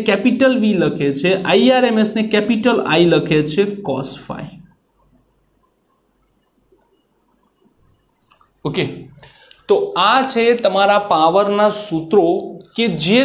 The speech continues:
તમારે exam માટે ખાસ યાદ રાખવાના છે કે power કેવી રીતે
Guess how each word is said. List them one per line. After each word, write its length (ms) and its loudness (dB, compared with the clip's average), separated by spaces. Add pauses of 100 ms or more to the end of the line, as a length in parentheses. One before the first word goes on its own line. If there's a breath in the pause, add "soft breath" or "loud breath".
તમારે 400 2 (400)
exam 520 0
માટે 180 2 (140)
ખાસ 280 0
યાદ 160 0
રાખવાના 480 -8
છે 120 -16 (840 soft breath)
કે 80 2 (180)
power 480 4 (420)
કેવી 380 2
રીતે 300 -2